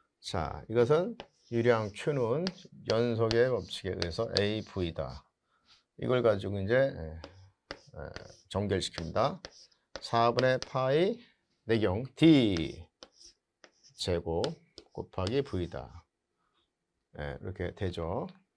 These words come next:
그래서 요거, 요걸 이제 구하면 되는데, 여기서 단위를, 예, 단위를,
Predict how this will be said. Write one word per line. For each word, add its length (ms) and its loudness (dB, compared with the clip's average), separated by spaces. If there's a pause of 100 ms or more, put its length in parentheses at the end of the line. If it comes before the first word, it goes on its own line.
(120)
그래서 440 -4 (480)
요거, 320 0 (320)
요걸 240 0
이제 100 0
구하면 400 -4
되는데, 560 0 (340)
여기서 300 2
단위를, 800 6 (280)
예, 300 -8
단위를, 600 -2